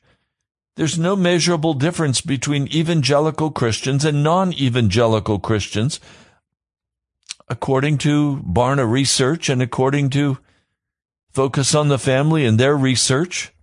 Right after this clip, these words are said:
they found no discernible difference between the way a, a pagan lives his life and a Christian lives his life in America. They spend their money in the same ways and on the same things. They go on the same vacations. They travel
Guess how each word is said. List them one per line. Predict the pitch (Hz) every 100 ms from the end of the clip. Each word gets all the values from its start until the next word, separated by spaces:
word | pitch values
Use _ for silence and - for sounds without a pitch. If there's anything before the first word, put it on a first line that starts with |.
| _ _ _ _ _ _ _ -
they | 135
found | - 151 127
no | 117 151
discernible | 156 165 - 139 135 147 151
difference | 117 113 131 147
between | - 135 - 143 135
the | 131
way | 113 113 139
a, | 117 - _ _ _ _ _
a | -
pagan | 98 131 127 127 151 151 151 _ _ _ _ _ _ _ _ -
lives | 110 151 127
his | 160 170
life | 135 120 151
and | 160
a | 160
Christian | - 147 - 160 156
lives | 170 160
his | 185 220 -
life | 151 92 69 - _ _ _ _
in | - 151
America. | 156 196 214 160 139 - _ _ _ _ -
They | 117
spend | - - 135 131
their | 120
money | 120 139 156
in | 113
the | 107
same | - 117 107
ways | 101 117 160 175
and | 123
on | 104 98
the | 92
same | - 101 95
things. | 117 139 160
They | 139 98
go | 107 104
on | 101
the | 92
same | - 110 101
vacations. | 104 85 110 113 151 151
They | 117 98
travel | - 123 107 110 110